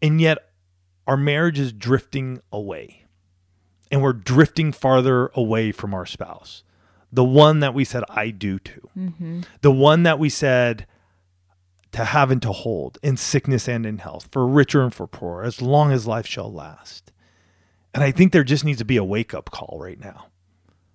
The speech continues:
Speaker 2: Well, and I just wanna address the spouse that is likely gonna get this show forwarded to them.
Speaker 1: Yeah.
Speaker 2: Because the reality is, is that you might. And, um,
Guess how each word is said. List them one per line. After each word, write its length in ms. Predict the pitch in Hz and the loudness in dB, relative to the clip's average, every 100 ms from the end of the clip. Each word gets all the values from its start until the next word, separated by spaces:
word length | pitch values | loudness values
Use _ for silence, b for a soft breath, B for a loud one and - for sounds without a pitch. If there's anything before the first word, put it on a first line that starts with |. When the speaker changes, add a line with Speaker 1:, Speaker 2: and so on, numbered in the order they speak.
| _ - | _ -2
Speaker 2:
Well, 180 | 214 - - | -2 -2 -4
and 160 | 196 - | -6 -2
I 160 | 190 196 | -2 -2
just 120 | 202 | -4
wanna 160 | 185 | -4
address 280 | 175 165 170 | -4 -4 -4
the 120 | - | -6
spouse 360 | 165 - 170 170 | -8 -4 -4 -4
that 120 | 160 | -8
is 80 | 160 | -8
likely 240 | 156 156 | -8 -6
gonna 160 | 160 151 | -8 -8
get 180 | 151 - | -10 -8
this 140 | 151 | -8
show 180 | - 147 | -4 -6
forwarded 460 | 143 143 139 156 156 | -4 -6 -6 -8 -8
to 80 | |
them. 240 | 165 175 202 _ B B B B _ _ _ _ - | -6 -6 -8 _ B B B B _ _ _ _ -4
Speaker 1:
Yeah. 140 | 139 | -2
Speaker 2:
Because 520 | 151 226 202 180 165 - | 2 0 2 0 -2 -10
the 200 | 196 190 | -4 -2
reality 480 | 180 170 170 170 165 | 0 2 0 -2 -4
is, 140 | 165 | -6
is 100 | 165 | -6
that 140 | 160 - | -8 -8
you 100 | 165 | -6
might. 280 | 160 135 - b b b b _ | -6 -6 -12 b b b b _
And, 460 | 202 175 165 160 156 | -4 -2 -2 -4 -6
um, 260 | 147 139 | -8 -10